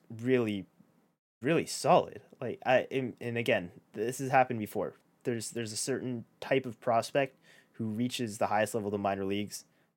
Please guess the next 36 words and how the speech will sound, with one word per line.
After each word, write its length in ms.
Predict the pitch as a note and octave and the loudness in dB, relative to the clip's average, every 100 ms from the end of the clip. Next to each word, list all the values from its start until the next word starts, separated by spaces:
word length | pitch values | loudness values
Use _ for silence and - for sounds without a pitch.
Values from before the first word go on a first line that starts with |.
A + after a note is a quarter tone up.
| - | -4
comfortably, 640 | A#2 A2+ A#2+ A#2 A2+ A#2 _ _ _ _ - | -4 -4 -4 0 -2 -4 _ _ _ _ -8
and 100 | A2+ | -4
then 140 | G#2 | 0
by 220 | G#2 G#2 - - - | 2 2 0 -10 -10
the 80 | |
time 200 | - A#2 | -4 -2
they 120 | A2 G#2+ | 0 0
have 240 | A2+ G#2+ | 0 -2
to 80 | - | -2
face 200 | A2+ G#2 | -6 -6
big 160 | A2 G#2+ | -6 -4
league 160 | F#2+ | -6
pitching, 340 | - G#2 G#2 F#2+ | -6 -8 -8 -6
they 100 | G2+ | -6
just 140 | F#2 | -6
can't 200 | - F2 | -8 -6
do 160 | G#2 G#2 | -4 -4
it. 180 | - - _ _ _ - - _ | -4 -12 _ _ _ -20 -20 _
But 260 | A2 G2+ - _ _ _ - - | 4 4 2 _ _ _ -14 -8
I 120 | - | -4
don't 160 | D3+ F3+ | -2 2
get 140 | F3+ | 2
that 120 | F3 | 4
indication. 560 | E3 D#3 - E3+ - F2 | 2 0 0 0 0 -6
He's 180 | - B2+ | -2 4
also 220 | F3 G3 | 6 6
been 160 | E3+ D#3 | 4 2
tearing 220 | D#3 C#3+ | 2 4
it 80 | C3 | 2
up 80 | |
in 120 | A#2+ G#2+ | -2 -8
spring 280 | - B2 | -4 -6
training, 300 | G2 A2 E2+ | -4 -8 -8
which 180 | C#2+ - | -10 -10
is 60 | |
a 40 | G2+ | -10